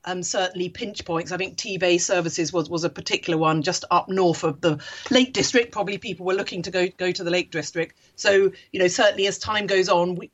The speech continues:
you know, we will be i-, introducing more and more features to allow people to select the, you know, the appropriate charge point and look at, look at user comments and, and understand the availability and the queues at different charge points.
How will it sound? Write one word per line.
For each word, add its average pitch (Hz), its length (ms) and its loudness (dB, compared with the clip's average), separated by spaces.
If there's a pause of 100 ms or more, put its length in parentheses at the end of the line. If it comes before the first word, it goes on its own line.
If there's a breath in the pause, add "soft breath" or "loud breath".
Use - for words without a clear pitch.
(100)
you 175 140 -2
know, 170 200 -4
we 208 220 -10
will 190 160 6
be 185 380 2
i-, - 160 -8
introducing 180 800 0
more 202 220 2
and 175 80 4
more 175 140 4
features 180 400 -4
to 170 120 0
allow 175 240 6
people 165 440 -4
to - 140 -8
select 175 400 2
the, 170 260 2
you 170 140 -2
know, 151 100 0
the 160 140 2
appropriate 160 600 -2
charge 156 300 0
point 147 260 0
and 165 100 0
look 165 180 2
at, - 60 -10
look 190 180 2
at 190 80 -4
user 170 260 2
comments 156 460 2
and, 156 200 0
and 160 140 2
understand 156 500 2
the 147 80 4
availability 151 760 2
and 147 100 2
the 143 60 2
queues 147 340 4
at - 100 -6
different 151 360 0
charge 147 300 2
points. - 480 0